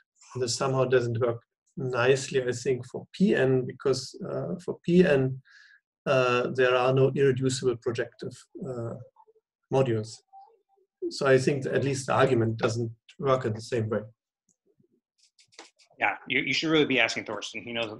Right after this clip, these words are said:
Speaker 2: more about things you can try that don't work <laughs> probably than I do, 'cause he's thought about this, uh, pretty recently.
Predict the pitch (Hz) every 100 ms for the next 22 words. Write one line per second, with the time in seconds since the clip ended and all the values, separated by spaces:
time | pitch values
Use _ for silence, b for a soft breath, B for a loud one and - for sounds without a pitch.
0 | - - - - 127 120 120 - - -
1 | - - - _ - 147 156 156 151 -
2 | 143 156 135 - 135 - 135 123 - -
3 | 143 - 175 175 175 - 160 143 165 147
4 | 139 131 113 - - 123 - 127 123 117
5 | 110 110 - B B B B _ 117 101
6 | 120 117 113 110 131 107 107